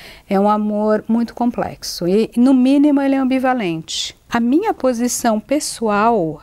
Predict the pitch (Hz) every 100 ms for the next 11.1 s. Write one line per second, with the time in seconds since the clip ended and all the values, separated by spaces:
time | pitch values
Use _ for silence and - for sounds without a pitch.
0 | - - 202 208 233 247 202 196 202 226
1 | 233 220 202 202 226 208 190 190 196 220
2 | 233 240 233 254 - 233 247 285 349 -
3 | 233 214 156 147 139 196 - 220 208 196
4 | - - 196 208 247 - 202 262 269 -
5 | 220 185 262 262 202 - 202 185 202 214
6 | - 160 - - 214 202 - 208 180 214
7 | 240 226 208 208 190 175 170 170 - 185
8 | 175 180 185 208 - 269 254 247 226 202
9 | 226 240 233 - 220 - 247 247 220 220
10 | - 196 196 196 180 180 220 262 - -
11 | 170